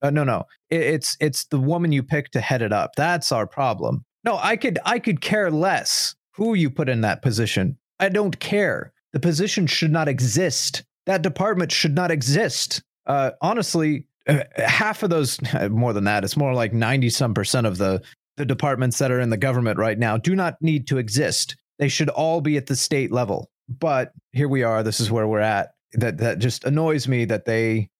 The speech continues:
how, how they, they twist things and, and say, "See, look, people don't,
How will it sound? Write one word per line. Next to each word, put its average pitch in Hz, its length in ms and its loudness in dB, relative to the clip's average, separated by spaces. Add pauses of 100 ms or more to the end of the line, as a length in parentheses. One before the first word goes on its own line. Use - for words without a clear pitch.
how, 131 220 0
how 117 240 0
they, 110 240 0
they 110 440 -2 (200)
twist - 460 0
things 92 580 0 (220)
and, 123 240 2
and 113 180 0
say, 135 200 0
"See, 254 200 -2
look, 170 320 0
people 151 260 -4
don't, 113 280 0